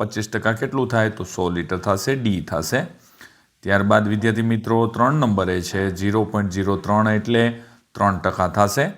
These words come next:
અને ચોથું છે, એક પેન બાર રૂપિયામાં ખરીદી અને પચીસ ટકા નફો મેળવવા કેટલા રૂપિયામાં વેચવી પડે? તો પંદર ટકા આવશે. વિદ્યાર્થી મિત્રો, સી જવાબ આવશે, પંદર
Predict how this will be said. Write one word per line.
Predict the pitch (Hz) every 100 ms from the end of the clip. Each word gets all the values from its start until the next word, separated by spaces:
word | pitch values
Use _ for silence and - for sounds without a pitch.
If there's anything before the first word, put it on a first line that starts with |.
| - _ _ _ 92
અને | 101 104 104 104
ચોથું | 185 185 131
છે, | 113 98 135
એક | 143
પેન | 139 135
બાર | 123 123
રૂપિયામાં | 117 117 117 113 117 113
ખરીદી | 143 160 95 87
અને | 90 82
પચીસ | 107 147 143
ટકા | 127 113 113
નફો | 110 92 - 101
મેળવવા | 95 95 95 92
કેટલા | 95 - 98
રૂપિયામાં | 92 - 101 104 127 110
વેચવી | 92 87 80 117 110
પડે? | 123 127 151 - - - -
તો | 90
પંદર | 98 104 104 92
ટકા | 90 87 90
આવશે. | 90 - 127
વિદ્યાર્થી | 120 127 123 127
મિત્રો, | 127 139 143 147 - _ _ -
સી | - 170 98
જવાબ | 95 92 87 90
આવશે, | 90 - 123 - _ _ _ _ _ _ _ _
પંદર | 127 123